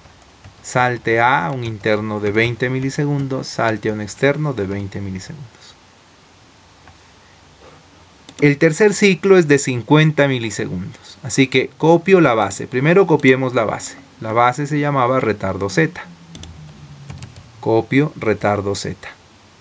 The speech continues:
Control C. Lo agrego al final. Control V. Retardo Z, entonces, esto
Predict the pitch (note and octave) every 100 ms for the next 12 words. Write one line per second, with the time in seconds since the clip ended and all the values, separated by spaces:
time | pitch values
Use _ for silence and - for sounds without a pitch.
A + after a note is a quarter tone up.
0 | - - A2 C3+ C3 G#2 G2 F2+ - C3+
1 | E3+ - _ - - _ _ _ _ _
2 | _ _ _ _ _ _ _ _ _ _
3 | - C3 B2+ A#2 G#2 G#2 G#2 C#3 C#3+ D3
4 | - - - - - - _ _ - -
5 | G#2+ G#2 - F#2 - - - _ _ -
6 | - - - - - - - - - -
7 | C3+ C3+ F3 F3 F3+ E3 C#3+ - B2 A#2
8 | G#2+ A#2 G#2+ G#2+ G2+ - _ _ _ -
9 | - D#3+ F3+ - - G3